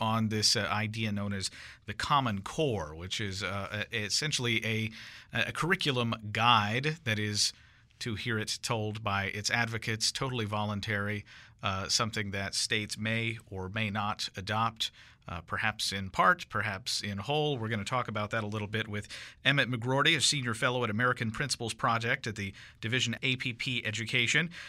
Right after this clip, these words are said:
and Neil McCluskey, associate director at the Center for Educational Freedom here at the Cato Institute. He is also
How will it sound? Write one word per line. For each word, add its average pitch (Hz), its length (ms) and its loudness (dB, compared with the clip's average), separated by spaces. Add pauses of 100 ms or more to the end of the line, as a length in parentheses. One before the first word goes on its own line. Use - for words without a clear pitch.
(120)
and 123 140 0
Neil 127 100 2
McCluskey, 123 500 0
associate 123 440 2
director 113 340 0
at 101 80 -4
the 98 80 -8
Center 123 320 2
for 107 160 -4
Educational 104 640 -4
Freedom 107 320 -2
here 107 160 -2
at - 60 -6
the 101 60 -10
Cato 127 280 0
Institute. 117 400 -4
He 92 80 -4
is 92 100 -4
also 123 280 0